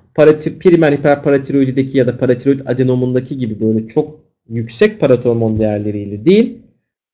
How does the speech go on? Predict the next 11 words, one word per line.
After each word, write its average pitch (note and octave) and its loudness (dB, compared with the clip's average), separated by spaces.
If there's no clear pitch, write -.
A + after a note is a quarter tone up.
çok A3+ 0
daha C#3 4
minimal, D3 2
küçük - -6
paratiroid, C3 0
paratormon C3 2
yükseklikleriyle A#2+ -4
karşı B2+ 0
karşıya G#2+ -4
kalıyoruz G2 -6
arkadaşlar. - -16